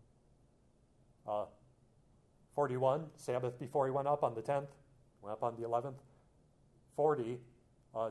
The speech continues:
to, uh, fourth month, twenty-first day. And then the following day, twenty-second,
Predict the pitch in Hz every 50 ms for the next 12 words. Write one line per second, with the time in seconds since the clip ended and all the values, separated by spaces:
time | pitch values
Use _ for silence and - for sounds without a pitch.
0 | 113 - 131 123 117 113 98 - - - - _ - 110 104 - - 160 139 120
1 | 123 131 131 120 117 127 127 - - 147 127 120 127 - 127 110 - - - 139
2 | 110 107 113 - - - _ _ _ _ _ _ _ _ - _ _ _ _ _
3 | - - - _ _ _ _ _ - - 143 127 120 127 127 123 127 123 117 -
4 | - - _ - _ _ _ - _ _ _ _ _ _ 120 - - 156 156 147
5 | 139 131 120 120 127 123 - 156 151 123 117 - 165 139 123 - - - - -
6 | - - - 190 165 - 135 139